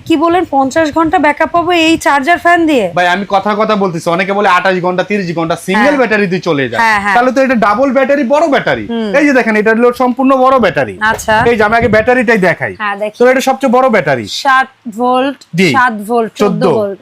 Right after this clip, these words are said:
Speaker 2: হ্যাঁ।
Speaker 1: পাঁচ অ্যাম্পিয়ার, পাঁচ অ্যাম্পিয়ার,
Speaker 2: পাঁচ
Speaker 1: এগারো
Speaker 2: না,
Speaker 1: অ্যাম্পিয়ার।
Speaker 2: সাড়ে, সাড়ে
Speaker 1: সাড়ে
Speaker 2: পাঁচ,
Speaker 1: পাঁচ, সাড়ে
Speaker 2: সাড়ে
Speaker 1: পাঁচ মানে
Speaker 2: পাঁচ,
Speaker 1: এগারো।
Speaker 2: এগারো অ্যাম্পিয়ার।
Speaker 1: Oh my
Speaker 2: এবং
Speaker 1: goodness।
Speaker 2: সবচেয়ে হাই স্ট্রেংথ, এটা প্রায়
Speaker 1: আচ্ছা।
Speaker 2: আমার কাছাকাছি চলে আসছে।
Speaker 1: হ্যাঁ।
Speaker 2: ঠিক আছে?
Speaker 1: এটা কত ইঞ্চির ফ্যান
Speaker 2: এটা হলো
Speaker 1: বললেন?
Speaker 2: আঠারো ইঞ্চি।
Speaker 1: আঠারো ইঞ্চি।
Speaker 2: ডিজনি দুই হাজার পঁচিশে একদম আপডেট একটা ফ্যান নিয়ে আসছে। যারা চাচ্ছিলেন যে এই গরমে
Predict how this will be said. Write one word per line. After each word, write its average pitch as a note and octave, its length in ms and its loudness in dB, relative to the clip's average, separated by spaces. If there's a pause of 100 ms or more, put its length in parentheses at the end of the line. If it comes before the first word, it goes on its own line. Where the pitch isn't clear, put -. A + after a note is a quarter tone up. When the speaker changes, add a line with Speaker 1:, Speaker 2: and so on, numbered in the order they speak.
Speaker 2:
হ্যাঁ। D#3 140 2
Speaker 1:
পাঁচ - 340 -4
অ্যাম্পিয়ার, C#4 520 -2
পাঁচ A#3+ 260 -2
অ্যাম্পিয়ার, B3+ 340 -2
Speaker 2:
পাঁচ A#3+ 140 2
Speaker 1:
এগারো A#3 140 0
Speaker 2:
না, F#3 60 2
Speaker 1:
অ্যাম্পিয়ার। F3+ 240 -2
Speaker 2:
সাড়ে, G#3 360 2
সাড়ে G3 240 0
Speaker 1:
সাড়ে D4+ 160 2
Speaker 2:
পাঁচ, C4 80 2
Speaker 1:
পাঁচ, G4 140 0
সাড়ে F4 140 2
Speaker 2:
সাড়ে C#4+ 140 2
Speaker 1:
পাঁচ C#3+ 100 -2
মানে E4 140 2
Speaker 2:
পাঁচ, C#4 100 2
Speaker 1:
এগারো। A3+ 200 0
Speaker 2:
এগারো G3+ 240 2
অ্যাম্পিয়ার। C3+ 400 -2
Speaker 1:
Oh - 220 -14
my A#3 300 -2
Speaker 2:
এবং F#3 180 -2
Speaker 1:
goodness। B3+ 200 0
Speaker 2:
সবচেয়ে A#3+ 340 -2
হাই A3+ 260 0
স্ট্রেংথ, B2 400 -6 (360)
এটা G3 160 2
প্রায় A#3 140 2
Speaker 1:
আচ্ছা। A#3+ 120 4
Speaker 2:
আমার A#3 160 0
কাছাকাছি G#3+ 460 0
চলে F#3+ 240 0
আসছে। A#2+ 300 -6 (100)
Speaker 1:
হ্যাঁ। F3+ 340 0 (100)
Speaker 2:
ঠিক A3+ 100 2
আছে? C#4+ 180 0
Speaker 1:
এটা F#4+ 160 0
কত D#4+ 260 0
ইঞ্চির E4 580 2
ফ্যান A3+ 200 0
Speaker 2:
এটা A3 120 0
হলো B3 100 2
Speaker 1:
বললেন? A3 120 2
Speaker 2:
আঠারো D4 260 0
ইঞ্চি। F3+ 460 -4
Speaker 1:
আঠারো A3+ 320 -2
ইঞ্চি। G3 320 -4
Speaker 2:
ডিজনি B3 440 2
দুই A#3 160 2
হাজার A#3+ 220 2
পঁচিশে C4 520 -2
একদম B3+ 340 0
আপডেট A#3 400 0
একটা C4 180 0
ফ্যান A#3+ 240 2
নিয়ে B3+ 180 2
আসছে। C4 320 -2
যারা G#3 280 0
চাচ্ছিলেন A#3 480 -2
যে A#3 80 -2
এই A#3 300 0
গরমে G#3+ 460 -2